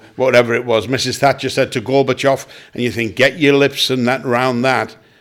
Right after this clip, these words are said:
Don't go on and say, "Missus Thatcher said to Gorbachev," 'cause they at home say, "What did he say?" And that's w-, where one of my, um, tricks, if you want, with Frankie Howard, you can see their tricks. It's, "Oh, don't. No, listen.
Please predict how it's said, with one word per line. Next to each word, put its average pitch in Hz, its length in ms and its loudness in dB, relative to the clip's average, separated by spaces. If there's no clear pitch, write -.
Don't 143 160 2
go 147 140 2
on 135 60 4
and 123 60 0
say, 127 120 4
"Missus 147 180 2
Thatcher 135 300 0
said 139 200 -2
to 127 60 -10
Gorbachev," 123 540 0
'cause 123 140 -2
they 131 140 2
at 127 120 2
home 135 240 -2
say, 117 240 -4
"What 143 320 0
did 160 120 -6
he 120 120 -8
say?" 98 380 -8
And 120 140 2
that's 170 280 0
w-, 151 200 -8
where 151 320 2
one 143 240 2
of 131 180 0
my, 139 440 0
um, 101 460 -4
tricks, - 720 -4
if 101 120 -10
you 95 140 -8
want, 92 380 -8
with 123 160 -4
Frankie 139 500 0
Howard, 101 540 -2
you 117 140 -14
can 139 80 -14
see 139 240 -2
their 104 200 -4
tricks. - 320 -12
It's, 110 180 -6
"Oh, 117 160 -2
don't. 110 440 -2
No, 107 140 -2
listen. 107 500 0